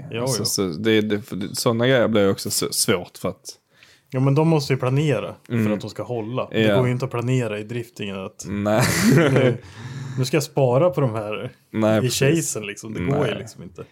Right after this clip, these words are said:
Speaker 2: Nej, nej, där får ju bara vara däck. Men, eh, ja, men Krille får skaffa en fet jävla semi-trailer och bara ösa däck då. <laughs> Så får han vara däckcrew.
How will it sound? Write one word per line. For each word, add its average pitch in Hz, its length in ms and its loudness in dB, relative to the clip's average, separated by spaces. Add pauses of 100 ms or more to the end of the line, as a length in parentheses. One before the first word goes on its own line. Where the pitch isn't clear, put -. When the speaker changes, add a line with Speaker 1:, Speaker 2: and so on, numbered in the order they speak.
(180)
Speaker 2:
Nej, 104 240 2
nej, 95 140 2
där 98 100 2
får - 120 0
ju 107 60 4
bara 98 160 2
vara 85 180 2
däck. - 400 -6
Men, 110 260 2
eh, 107 320 2 (280)
ja, - 60 -4
men 143 160 -2
Krille 143 380 2
får - 120 -6
skaffa 147 440 -2
en 127 80 0
fet - 320 0
jävla 127 520 2
semi-trailer 107 1000 -2
och 113 100 0
bara 123 320 4 (120)
ösa 123 220 -2
däck - 300 -6
då. - 80 -6 (320)
<laughs> - 1400 -10
Så 120 80 -2
får 123 100 -2
han 113 160 0
vara 107 220 2
däckcrew. 117 460 -6